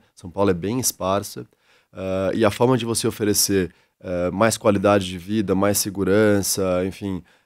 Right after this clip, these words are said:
eh, mais mobilidade, é, na verdade, aproximar as pessoas. Esse é um conceito de urbanização que vem sendo mais adotado e hoje é quase que um, enfim, um consenso. Ah, nesse sentido, ah, a, a nossa, nossa tese lá atrás, minha pe-, pe-, perspectiva era de que,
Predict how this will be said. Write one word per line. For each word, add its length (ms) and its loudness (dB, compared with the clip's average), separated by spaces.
eh, 280 -4
mais 200 4
mobilidade, 1080 2
é, 80 -2
na 80 0
verdade, 320 -2
aproximar 760 -2
as 120 -14
pessoas. 460 -6
Esse 160 -8
é 20 -6
um 60 -8
conceito 420 -8
de 60 -6
urbanização 600 -4
que 120 -18
vem 160 -10
sendo 280 -10
mais 440 -2
adotado 720 2
e 80 0
hoje 180 0
é 20 -14
quase 260 -4
que 160 -8
um, 240 -6
enfim, 340 -10
um 140 -10
consenso. 720 -4
Ah, 240 -6
nesse 380 0
sentido, 760 2
ah, 960 -2
a, 60 -6
a 40 -2
nossa, 340 4
nossa 260 0
tese 320 2
lá 120 4
atrás, 440 2
minha 240 -2
pe-, 220 -16
pe-, 140 -12
perspectiva 640 -4
era 120 4
de 120 -8
que, 300 -2